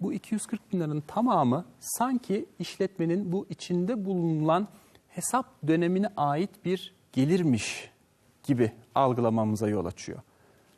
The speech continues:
Parayı alıp almamamız bu noktada önemli değil. Parayı tahsil etmişiz biz.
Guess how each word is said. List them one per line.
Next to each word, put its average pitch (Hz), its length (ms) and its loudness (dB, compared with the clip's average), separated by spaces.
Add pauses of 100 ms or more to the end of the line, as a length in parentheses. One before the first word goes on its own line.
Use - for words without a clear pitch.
(340)
Parayı 226 340 4
alıp 240 200 0
almamamız 196 680 4
bu 214 60 0
noktada 175 480 2 (320)
önemli 151 460 0
değil. 139 240 2
Parayı 170 240 4
tahsil 180 380 0
etmişiz 131 520 -2
biz. - 220 -2